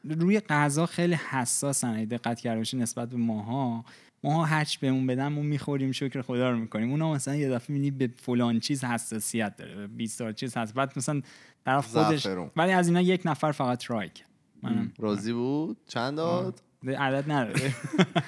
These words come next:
Speaker 1: <laughs>
Speaker 2: بعد، اه، آشپزی هم کلاً می‌کنی یا اینکه مثلاً یهو تصمیم گرفتی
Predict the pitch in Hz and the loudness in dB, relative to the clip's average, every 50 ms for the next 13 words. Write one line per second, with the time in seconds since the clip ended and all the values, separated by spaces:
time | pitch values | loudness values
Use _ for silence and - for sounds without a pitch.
0 | - 147 - - 156 - - - 127 - - - - - - - 117 113 123 131 | -4 -8 -6 -6 -8 -8 -6 -8 -10 -10 -12 -14 -14 -14 -4 0 2 2 4 4
1 | 131 139 143 147 147 139 135 123 123 123 120 101 98 127 127 - - 135 131 135 | 4 4 4 2 2 2 2 2 2 2 2 2 2 2 2 2 0 0 0 0
2 | 156 180 190 - - - 147 131 135 135 135 135 147 160 160 160 165 170 160 165 | 0 0 0 0 0 2 2 2 2 0 0 0 0 0 -2 -2 -4 -4 -4 -2
3 | 160 165 165 160 147 127 123 127 - - 123 117 - - 90 98 101 98 98 95 | -2 -2 -2 -2 -2 -2 -2 -4 -6 -6 -8 -8 -6 -8 -8 -6 -6 -6 -6 -6
4 | 95 92 92 95 92 95 92 _ _ _ _ _ _ _ - - - - - 98 | -6 -6 -4 -4 -6 -6 -8 _ _ _ _ _ _ _ -16 -16 -14 -14 -12 -10
5 | 92 95 90 87 - - - 90 90 | -8 -8 -8 -10 -12 -12 -12 -12 -12